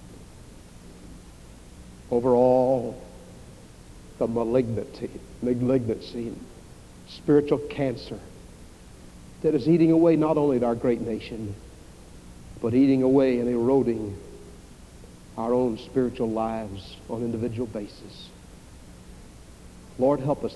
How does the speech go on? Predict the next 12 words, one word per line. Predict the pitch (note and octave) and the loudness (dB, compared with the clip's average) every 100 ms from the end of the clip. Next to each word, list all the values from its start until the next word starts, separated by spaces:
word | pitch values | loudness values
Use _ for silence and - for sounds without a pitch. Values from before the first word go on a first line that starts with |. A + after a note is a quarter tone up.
| - | -8
tonight | A#2+ A#2+ A#2 | -6 -6 -6
to | A2+ | -8
have | G#2+ A#2+ | -8 -6
a, | A2 G2 - - - - - - - | -8 -10 -16 -20 -20 -20 -20 -20 -8
a | B2 | -4
desire | A#2 A2 B2+ A2+ | -2 0 0 0
to | A2 | -4
come | - A2+ | -6 -6
back, | A2 B2 G#2 - - - - - - - - - - | -4 -4 -6 -14 -18 -20 -20 -20 -20 -20 -20 -20 -16
to | - | -14
come | - A2 | -8 -8
back. | A2 A2 - | -8 -10 -10